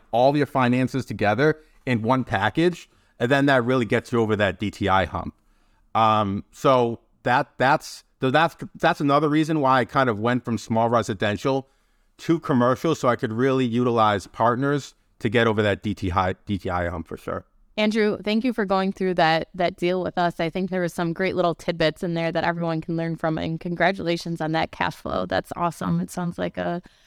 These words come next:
Speaker 2: pretty cool deal just for doing a couple months of increasing the rent. So I wanna take us to our next segment. This is the Rookie Request Line. You guys can give us a call at one eight eight eight five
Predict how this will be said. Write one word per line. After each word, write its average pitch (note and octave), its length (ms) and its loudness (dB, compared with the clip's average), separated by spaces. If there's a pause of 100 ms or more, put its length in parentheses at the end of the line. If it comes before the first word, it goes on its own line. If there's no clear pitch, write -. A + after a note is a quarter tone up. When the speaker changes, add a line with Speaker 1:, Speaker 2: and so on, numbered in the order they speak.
Speaker 2:
pretty G3 220 0
cool F#3 300 0
deal E3+ 440 2
just E3 240 -4
for E3+ 100 0
doing E3 360 -2
a E3 260 -2
couple - 260 -4
months E3 440 -2
of E3 300 -4
increasing E3+ 540 -4
the E3 100 -6
rent. E3+ 300 -4 (1160)
So G#3+ 380 0 (260)
I F#3+ 60 0
wanna F#3+ 200 -2
take G3+ 200 -6
us G3+ 160 -6
to F#3+ 360 -4
our E3 100 -2
next E3 600 -6 (100)
segment. E3 640 0 (360)
This F3 240 -4
is F3+ 400 -2
the E3+ 200 -4
Rookie F3 420 -4
Request - 640 -8
Line. F3 440 -2
You G3+ 100 -4
guys F3 220 0
can F#3+ 100 -6
give F#3 140 -4
us G#3+ 100 -6
a - 40 -18
call F#3 280 0
at - 120 -4
one G#3+ 340 -2 (120)
eight F3 200 -2
eight - 240 -8
eight C4 280 -2 (300)
five E3+ 480 0